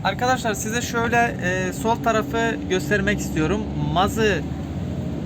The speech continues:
Mazı Dağı'nı göstermek istiyorum. Burası gerçekten son zamanlarda, e, yapılaşmanın, e,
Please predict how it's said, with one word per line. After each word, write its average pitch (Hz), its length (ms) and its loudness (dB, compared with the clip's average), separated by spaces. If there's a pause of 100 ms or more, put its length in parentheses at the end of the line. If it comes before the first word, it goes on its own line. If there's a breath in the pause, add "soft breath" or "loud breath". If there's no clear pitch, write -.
(160)
Mazı 208 320 2
Dağı'nı 170 300 4
göstermek 135 540 0
istiyorum. 185 500 0
Burası 190 260 2
gerçekten 190 500 2
son 190 180 0
zamanlarda, 170 640 0
e, 226 60 -2 (1040)
yapılaşmanın, 165 760 0
e, - 680 -6